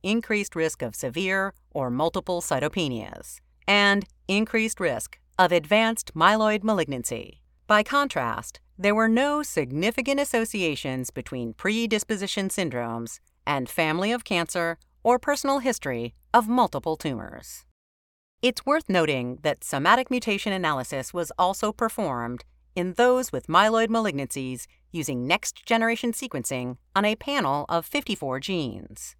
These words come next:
However, the somatic mutation profile in patients with causative germline mutations was similar to that seen in de novo diseases. There were no significant differences in the prevalence of somatic lesions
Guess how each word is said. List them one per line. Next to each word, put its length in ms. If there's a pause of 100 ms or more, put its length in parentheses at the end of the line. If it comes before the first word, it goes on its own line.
(180)
However, 600 (220)
the 100
somatic 480
mutation 440
profile 560
in 140
patients 500
with 200
causative 640
germline 540
mutations 800 (240)
was 140
similar 420
to 160
that 240
seen 360
in 200
de 120
novo 360
diseases. 920 (220)
There 140
were 140
no 340
significant 760
differences 600
in 140
the 80
prevalence 520
of 120
somatic 500
lesions 480